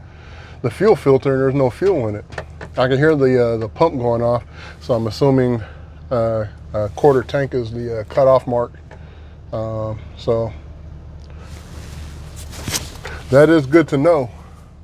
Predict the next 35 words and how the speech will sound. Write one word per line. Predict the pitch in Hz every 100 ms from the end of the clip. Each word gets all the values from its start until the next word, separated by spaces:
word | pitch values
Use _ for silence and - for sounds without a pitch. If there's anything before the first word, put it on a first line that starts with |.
| - - - - -
Sorry | 147 147 131
if |
it's | 123 -
scratching. | 139 131 104 104
I |
got | 110 110
my, | 107 98
uh, | 98 92
seatbelt | - - 131 107 104
on, | 101 101 - - - - - 117
but | 107
yeah. | 117 120 104
So | - 123 117 107 - - - - - - - - -
again, | 143 139 151 120
let, | 139 - - - - - -
like, | 147 135 139
I | 139
set | 139 180 185
this | 151 -
up | 160 170
this | 147
way. | 170 160
That | 147 143
way, | 143 135 131 123 - - - - -
you | 127
know, | 110
I | 107 123
don't | 135 127
have | 127
to | 135
be | 123
on, | 127 120 113 110 - - - -
on | 123
a | 110
job, | 107 120 123 139